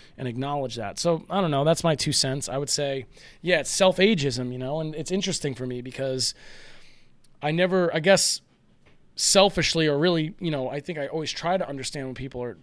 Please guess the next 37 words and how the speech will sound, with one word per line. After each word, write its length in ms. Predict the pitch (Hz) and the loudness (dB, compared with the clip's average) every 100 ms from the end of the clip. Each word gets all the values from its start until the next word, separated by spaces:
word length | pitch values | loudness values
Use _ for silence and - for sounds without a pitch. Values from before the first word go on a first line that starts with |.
| _ | _
telling 280 | - 139 135 | -4 -4 -4
me, 100 | 131 | -4
like, 180 | 123 - | -6 -6
"Oh, 240 | 143 139 | -4 -4
man, 260 | 139 139 135 | -4 -4 -4
I 80 | 135 | -6
don't, 200 | 135 147 | -6 -6
you 80 | |
know, 200 | 135 120 | -6 -4
like, 120 | 123 120 | -4 -4
it's 100 | 156 | -4
not 100 | 147 | -4
like 140 | 139 | -8
it 60 | 156 | -6
used 240 | 156 - | -4 -4
to 60 | 151 | -4
be. 200 | 185 147 | -4 -2
My 120 | 135 | -4
body 240 | 143 151 | -6 -4
doesn't 200 | 151 139 | -4 -4
recover 360 | 139 160 175 151 | -6 0 2 4
like 180 | 139 139 | 2 0
it 80 | |
used 260 | 131 143 - | -6 -6 -4
to." 180 | 139 127 | -2 -2
And, 220 | 123 113 - - - - - _ - | -4 -6 -12 -20 -20 -20 -20 _ -4
uh, 140 | 131 - | -4 2
at 220 | 151 - | 2 4
thirty-five, 720 | 180 185 185 - 175 180 156 - | 6 8 6 8 8 8 6 2
turning 300 | 170 165 160 | 0 0 0
thirty-six, 640 | 170 156 - 202 170 - | -2 0 -2 0 0 -2
I'm 100 | 135 | -4
starting 380 | - 170 165 151 | -2 0 0 -2
to 120 | 156 | -4
understand 600 | 151 135 - - - 196 - | -4 -2 0 4 6 6 4
<laughs> 60 | |
that. 360 | - - - | -6 -4 -6